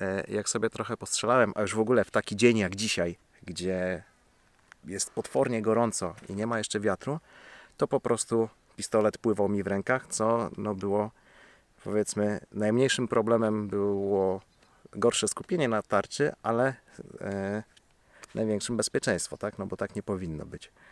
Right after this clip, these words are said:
Więc zastosowałem taką okleinę. Nie jest to żadna jakaś markowa okleina, e, za miliony złone-, złotych ze Stanów.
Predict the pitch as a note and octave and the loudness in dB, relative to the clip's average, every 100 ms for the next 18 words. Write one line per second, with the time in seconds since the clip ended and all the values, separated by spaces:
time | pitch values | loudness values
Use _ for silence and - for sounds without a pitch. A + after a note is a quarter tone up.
0 | - - - _ - F3 G3+ - - - | -20 -20 -20 _ 2 2 2 -2 -14 -18
1 | - B2+ - B2+ A#2 A#2 A2 A2 A2+ - | -8 -6 0 0 4 2 2 0 -2 -4
2 | - G2 E2 D#2+ D#2 _ _ _ - B2+ | -2 -2 -2 -6 -10 _ _ _ -4 2
3 | D#3+ D#3 C#3 B2 G#2+ A#2 A2+ A2+ A2 G#2 | 4 6 4 2 2 4 4 2 0 0
4 | G2 - - F#2 - G#2+ F#2+ F2+ - F2+ | -2 -6 -4 -4 -2 -2 0 -2 -2 -2
5 | F#2+ F#2+ F#2+ G2 G2 _ - F2+ F2 F2 | 0 0 -2 -2 -6 _ -16 -10 -8 -6
6 | E2+ E2+ E2 E2+ F2 F2 F2+ G2 _ - | -6 -6 -6 -6 -6 -6 -10 -12 _ -10
7 | F2+ G2 G2+ G#2 G2 F2+ G2 F#2+ E2 - | -4 0 2 2 2 0 0 -2 -2 -4
8 | - G#2 F#2 F2+ - A2+ B2 B2 | 0 0 0 -4 -2 0 2 0